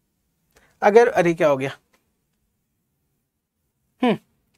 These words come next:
एक सेकेंड, हट गया क्या जो लिखा था? अरे यार, ये क्या हो गया? फ़ाइव का पावर सेवेंटी फ़ाइव, थ्री का पावर वन सेवेंटी फ़ाइव और सेवन का पावर टू सेवेंटी फ़ाइव, ये लिखा था मैं।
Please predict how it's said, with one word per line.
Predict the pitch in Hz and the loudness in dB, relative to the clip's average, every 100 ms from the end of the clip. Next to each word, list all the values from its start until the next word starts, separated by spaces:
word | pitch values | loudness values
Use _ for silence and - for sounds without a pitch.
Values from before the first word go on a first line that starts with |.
| _ _ _ _ _ _ | _ _ _ _ _ _
एक | 214 208 | -2 0
सेकेंड, | 180 156 - _ _ _ _ _ _ _ _ _ - | -2 -4 -10 _ _ _ _ _ _ _ _ _ -2
हट | 240 | 2
गया | 240 233 | 4 4
क्या | 226 285 | 2 0
जो | 247 | 2
लिखा | 208 214 | 2 2
था? | 180 165 - _ _ _ _ _ _ _ _ | 0 -6 -10 _ _ _ _ _ _ _ _
अरे | - 160 143 | -6 -4 -4
यार, | 98 67 - _ _ _ _ _ _ _ _ _ - | -6 -12 -20 _ _ _ _ _ _ _ _ _ -12
ये | 143 | -10
क्या | 135 123 | -8 -8
हो | 113 | -8
गया? | 120 127 _ | -12 -16 _
फ़ाइव | 214 208 233 - | 2 2 0 0
का | 240 | 0
पावर | 226 220 220 226 | 4 4 4 0
सेवेंटी | 220 214 202 202 208 233 | 0 0 0 -2 -4 -2
फ़ाइव, | 247 247 262 202 - - - - - - _ | 2 2 0 -2 -10 -20 -20 -20 -20 -20 _
थ्री | - 247 247 | 0 2 4
का | 254 214 | 2 4
पावर | 233 233 240 226 | 4 4 4 4
वन | 233 240 | 2 2
सेवेंटी | 233 247 240 240 240 247 | 2 2 4 2 0 0
फ़ाइव | 254 240 254 262 185 _ - - _ _ _ 220 | 2 4 4 2 -2 _ -20 -20 _ _ _ 2
और | 226 302 - - - | 4 2 -2 -18 -20
सेवन | - - 247 262 269 | -2 2 4 4 4
का | 262 | 2
पावर | 233 240 220 277 | 4 4 4 4
टू | 277 302 294 | 2 0 4
सेवेंटी | 269 220 196 208 | 4 2 0 2
फ़ाइव, | 202 190 | 2 2
ये | 214 262 | 4 2
लिखा | 262 269 | 4 2
था | 269 302 | 4 2
मैं। | 339 | 2